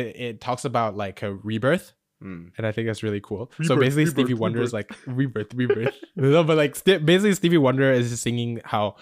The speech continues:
Speaker 1: like, how after he dies, he wants to, like, be reincarnated into a flower so he
Speaker 2: Mm-hmm.
Speaker 1: can spread love. And, you know, like, it's about, you know, it's so, like, you know, come back, a cycle, full cycle kinda. Ah, anyways, yeah, you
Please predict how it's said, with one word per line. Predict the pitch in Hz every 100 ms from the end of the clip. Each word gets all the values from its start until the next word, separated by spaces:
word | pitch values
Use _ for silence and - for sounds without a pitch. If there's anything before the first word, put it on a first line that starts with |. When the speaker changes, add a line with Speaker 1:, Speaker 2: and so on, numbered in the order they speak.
| - -
Speaker 1:
like, | 113 - _
how | - 113
after | 98 107 -
he | 120 110
dies, | 98 101
he | -
wants | 101 98 -
to, |
like, | 101 92 - - -
be | 110
reincarnated | 101 104 104 - 98 101 101
into | 98 - 98
a |
flower | - 90 95 98
so | 107
he | 104
Speaker 2:
Mm-hmm. | 90
Speaker 1:
can | 104
spread | - 101 92
love. | 87 82 98 _ - - - -
And, | 101 101
you | 98
know, | 90 101 - - - -
like, | 98
it's | 104 -
about, | 104 95 92 78 92
you | 104 98
know, | 90 -
it's | 107
so, | - 110
like, | 110 98 - - _ _ _ -
you | 107
know, | 104 104
come | - 117
back, | 110 101 98 -
a | 110
cycle, | - 117 110 - 104
full | - 120
cycle | - 113 - 113
kinda. | 110 110 107 104 -
Ah, | 135 127 110
anyways, | 110 90 - 117
yeah, | 117
you | 127